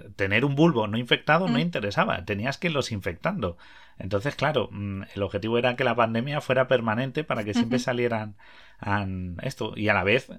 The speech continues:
Speaker 2: Spoiler,
Speaker 1: tener
Speaker 2: sale mal.
Speaker 1: cultivos frescos. Claro, spoiler, sale mal porque
Speaker 2: <laughs>
Speaker 1: se arruinaba la línea genética. Así que, por otro lado, tenías que tener flores sanas de las que ir infectando también poco a poco. Era un ne-, un negocio más complejo de lo, un sistema
Speaker 2: Pero
Speaker 1: más complejo de lo que parece.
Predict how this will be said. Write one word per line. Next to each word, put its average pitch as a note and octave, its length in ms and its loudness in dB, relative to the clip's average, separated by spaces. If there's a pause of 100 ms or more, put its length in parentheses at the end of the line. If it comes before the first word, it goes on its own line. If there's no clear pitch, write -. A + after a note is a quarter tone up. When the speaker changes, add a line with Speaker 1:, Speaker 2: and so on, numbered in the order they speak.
(100)
Speaker 2:
Spoiler, A3 300 4
Speaker 1:
tener A#3+ 120 2
Speaker 2:
sale A3 260 4
mal. G3+ 40 0
Speaker 1:
cultivos B2 360 4
frescos. C3+ 640 0
Claro, A2 300 4
spoiler, A2 300 2
sale A2 220 2
mal C3 180 0
porque F2+ 300 -4
Speaker 2:
<laughs> B3+ 280 -2
Speaker 1:
se - 140 -2
arruinaba F#2 640 4
la A#2 120 6
línea A#2 240 4
genética. C3 540 -2 (360)
Así - 180 -6
que, B2+ 100 6
por G#2+ 140 0
otro A#2 120 6
lado, C3 160 6
tenías C3 280 -2
que C3+ 100 -4
tener C3+ 260 -2 (120)
flores A#2+ 500 2
sanas D#3 460 2 (300)
de A2 120 -4
las G2+ 200 2
que G2 140 -4
ir A2+ 120 0
infectando A2 580 -4
también G2+ 300 0
poco G2+ 200 -2
a F#2 100 2
poco. C3 280 -2
Era G2 160 0
un C3+ 280 -6
ne-, C3 160 -4
un A#2+ 260 -8
negocio B2 320 -4
más A#2 220 -2
complejo A#2+ 520 -4
de C3+ 140 0
lo, A2 160 0
un G2+ 60 -10 (280)
sistema A3+ 380 2
Speaker 2:
Pero G3 120 0
Speaker 1:
más G#2+ 180 -2
complejo A#2+ 380 -2
de C#3+ 60 -2
lo C3+ 80 -2
que G#2+ 100 -2
parece. B2+ 440 -4